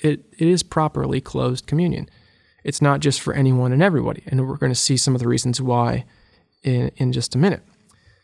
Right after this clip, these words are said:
So Hebrews eleven six also says, "Without faith, it's impossible to please God." So we, we certainly do teach that faith needs to be present in the reception of the Lord's Supper. E-, we, everything that we receive from God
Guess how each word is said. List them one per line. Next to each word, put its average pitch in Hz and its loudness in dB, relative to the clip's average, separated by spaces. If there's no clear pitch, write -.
So 156 4
Hebrews 208 2
eleven 160 4
six - 0
also 170 2
says, 143 2
"Without 151 0
faith, 214 2
it's 151 -2
impossible 151 2
to 143 -4
please 185 0
God." - -6
So 170 4
we, 196 0
we 190 2
certainly 220 4
do 147 2
teach - -2
that 147 0
faith - 0
needs 156 2
to - -10
be 143 4
present 147 2
in 135 2
the 135 2
reception 131 0
of 127 -2
the 127 -4
Lord's 131 -4
Supper. - -6
E-, 151 -2
we, 180 2
everything 175 2
that 151 2
we 143 2
receive 139 0
from 143 2
God 131 2